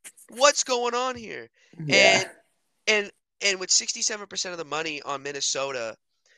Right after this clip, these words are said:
Speaker 1: the other thing, too, is it's not like Minnesota plays well in Chicago. I always think Chicago beats Minnesota at home.
Speaker 2: Yeah,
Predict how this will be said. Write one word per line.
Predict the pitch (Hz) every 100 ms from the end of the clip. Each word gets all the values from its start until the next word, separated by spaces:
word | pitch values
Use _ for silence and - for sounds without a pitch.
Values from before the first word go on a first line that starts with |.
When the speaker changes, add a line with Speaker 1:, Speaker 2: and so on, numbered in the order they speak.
| -
Speaker 1:
the | 202
other | 247
thing, | 233 202
too, | 226
is | 180
it's | - -
not | 196
like | 226
Minnesota | 165 170 - - 147 147
plays | - 139 135 110
well | 120 127
in | 123
Chicago. | 113 - 117 107 101 -
I | 131 131
always | 131 143 151
think | - 151
Chicago | - 135 117 110 107
beats | 110 107 -
Minnesota | 104 - 98 90 82
at | 85
home. | 92 76 - - - -
Speaker 2:
Yeah, | 143 123